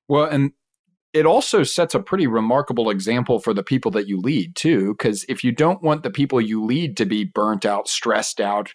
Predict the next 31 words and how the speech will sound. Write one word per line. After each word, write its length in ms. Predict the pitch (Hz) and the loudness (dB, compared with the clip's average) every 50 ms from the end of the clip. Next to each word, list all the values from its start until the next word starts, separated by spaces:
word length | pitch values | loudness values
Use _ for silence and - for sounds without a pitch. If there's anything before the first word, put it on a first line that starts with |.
| - - _ | -20 -20 _
frazzled, 640 | - - - 127 117 107 113 110 98 110 110 104 98 | -10 -4 0 0 2 2 2 0 -2 -4 -6 -8 -8
frantic 560 | - - 120 113 110 110 101 - 101 101 - | -6 -4 -2 -2 -2 -2 -4 -4 -8 -8 -6
throughout 340 | - 113 104 101 101 95 - | -4 -2 0 0 0 0 -2
the 60 | 104 | -4
week, 440 | 95 98 117 120 110 107 - - - - - - - - - - _ - - | -2 0 0 0 0 0 -4 -8 -18 -16 -18 -18 -18 -18 -20 -20 _ -8 -8
uh, 60 | 151 - - | -8 -4 0
well, 160 | 123 123 123 | 2 2 2
they're 160 | 120 131 120 | 4 2 0
just 220 | 113 139 185 190 - | 0 0 -4 -4 0
following 420 | - 196 202 202 202 196 190 180 | 0 2 2 4 4 4 4 4
your 140 | 170 170 165 | 4 2 2
lead, 480 | 160 156 156 151 123 98 92 98 95 - - - - - - - _ - | 2 2 2 2 4 2 2 0 -2 -6 -10 -18 -18 -18 -20 -20 _ -4
right? 360 | - 123 120 120 123 127 131 | 0 2 2 4 2 2 0
And 120 | 127 117 110 | -2 -4 -4
so 140 | - - 120 | 0 0 2
what 200 | 113 120 131 139 | 2 4 2 2
does 140 | 143 127 | 2 0
it 140 | 139 143 - | 0 -2 0
look 200 | 123 127 123 - | 0 -2 0 2
like 200 | 131 127 123 104 | 2 0 0 0
for 160 | - - 120 | -4 -4 -2
you 240 | 117 104 104 113 117 | -2 0 0 0 0
to 140 | 120 117 113 | 0 0 -2
set 220 | - - 117 98 - | -2 -2 -2 -2 -2
that 120 | 107 101 | -4 -4
example 480 | 107 98 95 - 104 104 101 - 104 98 | -4 -4 -4 -6 -6 -6 -6 -6 -8 -10
of 140 | 92 - - | -10 -10 -10
trust? 500 | - - 92 104 104 95 - - - - - - - - - - - _ | -6 -2 0 0 0 -2 -4 -8 -10 -12 -20 -20 -20 -20 -20 -20 -18 _
So 420 | - - - 165 156 151 151 156 - - | -6 0 4 4 6 6 4 2 0 -2
do 100 | 127 143 | 0 0
you 320 | 147 147 165 185 202 196 | 0 2 2 2 2 2